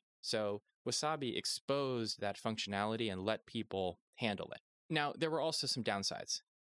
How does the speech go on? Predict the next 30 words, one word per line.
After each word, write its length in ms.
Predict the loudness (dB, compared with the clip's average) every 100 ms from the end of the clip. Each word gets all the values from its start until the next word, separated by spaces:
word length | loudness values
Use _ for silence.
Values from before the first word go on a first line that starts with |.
| _
mainly 520 | 0 0 0 0 -2 -2
that 220 | -2 -2
Wasabi 500 | 0 2 2 2 0 0
offered 340 | 0 -2 -4
a 60 | -4
coin 380 | -2 0 0
joining 580 | 0 0 0 0 -2 -4 -12 _
service, 680 | -2 0 2 0 0 -4 -8 _ _
and 480 | 2 4 2 0 -4 -2
that 260 | 0 2
service 640 | 0 0 2 2 0 -4 -10 _
doesn't 340 | 0 0 0 -2
seem 220 | 0 -2
to 120 | -2
work 280 | -2 -4 -4
very 220 | -6 -6
well. 260 | -6 -6 -8 _ -2
It 80 |
actually 400 | 0 0 -2 -6
doesn't 360 | -2 0 0 -2
provide 380 | -4 -2 0 -2
the 60 |
privacy 680 | -4 0 0 0 -4 -4 -8 _ _
that 140 | -4 -2
it 140 | 0
says 240 | 0 0 -4
it 100 | -6
does. 300 | -6 -8 -14 _ -2
And 160 | 0
Wasabi 600 | 2 2 2 2 0 0